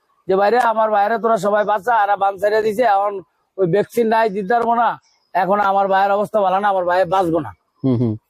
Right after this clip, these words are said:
Speaker 1: তো এর ভিতরে হলো তারা কি করলো যে, "তোমার ভাই আর আমরা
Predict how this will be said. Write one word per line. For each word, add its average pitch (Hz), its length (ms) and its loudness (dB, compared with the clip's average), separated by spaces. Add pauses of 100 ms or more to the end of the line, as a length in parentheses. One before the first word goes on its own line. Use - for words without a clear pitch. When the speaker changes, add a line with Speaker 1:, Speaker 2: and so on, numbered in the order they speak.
(560)
Speaker 1:
তো 214 60 2
এর 233 320 2
ভিতরে 247 360 2
হলো 269 280 0 (460)
তারা 226 280 2
কি 220 180 -4
করলো 254 460 2
যে, 180 180 0
"তোমার 220 320 -2
ভাই 202 240 0
আর 214 200 0
আমরা 202 240 0